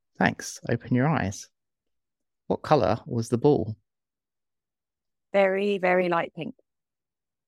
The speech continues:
Speaker 2: Pinky orange.
Speaker 1: What was the table look like?
Speaker 2: Uh, very generically, it's the table I'm sitting in front of.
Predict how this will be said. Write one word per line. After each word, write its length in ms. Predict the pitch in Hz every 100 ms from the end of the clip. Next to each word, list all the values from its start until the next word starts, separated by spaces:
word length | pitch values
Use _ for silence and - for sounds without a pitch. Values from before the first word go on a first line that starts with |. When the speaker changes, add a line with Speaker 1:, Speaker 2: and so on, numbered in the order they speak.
| _ _ _
Speaker 2:
Pinky 240 | 165 165 165
orange. 340 | 147 143 139 _ _ _ _ _ _ _ _ _ _ _ _ _ _ _ -
Speaker 1:
What 140 | 156
was 140 | 151
the 60 | 135
table 300 | 156 127 104
look 120 | -
like? 200 | 92 - - _ _ _ _ _ _ _ _ _ _ _ _ _ -
Speaker 2:
Uh, 320 | 185 170 170 147
very 600 | 185 180 190 208 202 - 185
generically, 760 | - 175 165 175 196 - 220 226
it's 240 | - - _
the 60 |
table 360 | - 160 156 151
I'm 120 | 151
sitting 320 | 156 180 165
in 100 | 170 170
front 220 | 175 175
of. 200 | 190